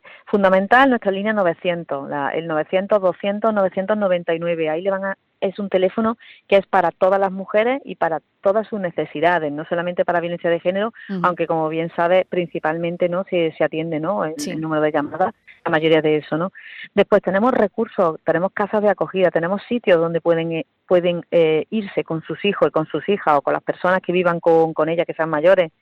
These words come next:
Speaker 1: Eh, tenemos asesoramiento jurídico. No es necesario, fundamental, en Andalucía no es necesario el denunciar para recibir asesoramiento. Eh, por lo tanto, pueden acercarse a su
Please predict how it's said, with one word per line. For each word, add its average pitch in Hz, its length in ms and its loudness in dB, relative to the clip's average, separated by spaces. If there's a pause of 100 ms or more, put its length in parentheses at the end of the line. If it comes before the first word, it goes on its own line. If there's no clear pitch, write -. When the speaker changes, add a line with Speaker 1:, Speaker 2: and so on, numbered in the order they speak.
(480)
Speaker 1:
Eh, 196 320 6
tenemos 190 420 -2
asesoramiento 196 600 -6
jurídico. 196 680 -6 (140)
No 202 100 -2
es 226 60 0
necesario, 208 680 2
fundamental, 175 580 -4
en 170 100 -4
Andalucía 160 380 -6
no 233 60 -2
es 233 60 -2
necesario 220 760 0 (300)
el 196 300 2
denunciar 185 720 0 (320)
para 180 180 2
recibir 170 420 -6
asesoramiento. 175 920 -6 (320)
Eh, 160 440 0
por 175 120 -4
lo 156 80 0
tanto, 170 240 0
pueden 180 240 -4
acercarse 185 560 -4
a 175 40 -2
su 156 180 -14